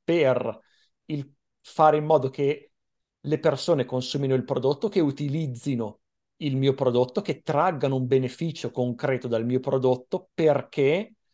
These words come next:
anche se è una conversione non monetaria, li porta verso a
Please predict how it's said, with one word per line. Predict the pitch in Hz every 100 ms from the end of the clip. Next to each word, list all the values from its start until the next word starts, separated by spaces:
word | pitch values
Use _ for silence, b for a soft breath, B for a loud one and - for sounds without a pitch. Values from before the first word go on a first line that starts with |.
| _ _
anche | 147 151 147
se | 131
è |
una | 127
conversione | 120 131 135 135 139
non | 131
monetaria, | 120 131 165 131 131 160
li | 147 147 202
porta | 202 170 135 131 - 170 208 _ _ _ _ _ _ _ _ _
verso | 120 147 139 131 - - 143 - - _ _ _ _ _ _
a | 127 120 123 -